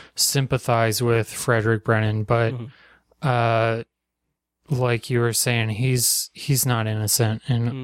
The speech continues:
Speaker 2: Mm.
Speaker 1: any of this. Like, he, obviously he created it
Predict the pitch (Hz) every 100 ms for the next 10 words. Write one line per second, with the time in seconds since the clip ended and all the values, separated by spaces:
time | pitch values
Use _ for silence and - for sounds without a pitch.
0 | 143 147 123 117 110 113 117 117 - -
1 | - - - - 120 113 110 - - _
2 | - - 143 131 127 123 123 123 _ _
3 | _ _ _ _ _ _ _ - 151 139
4 | 131 127 143 127 107 135 120 - 135 123
5 | 123 120 113 110 110